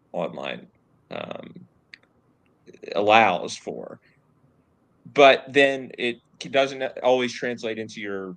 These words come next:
real personal interactions and communications with,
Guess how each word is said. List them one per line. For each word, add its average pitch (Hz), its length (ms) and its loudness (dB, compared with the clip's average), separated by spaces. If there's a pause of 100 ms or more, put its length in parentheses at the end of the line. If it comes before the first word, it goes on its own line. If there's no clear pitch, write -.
(300)
real 107 360 -2
personal 104 520 -2
interactions 95 680 -2
and 92 80 -6
communications 92 800 -4
with, - 240 -12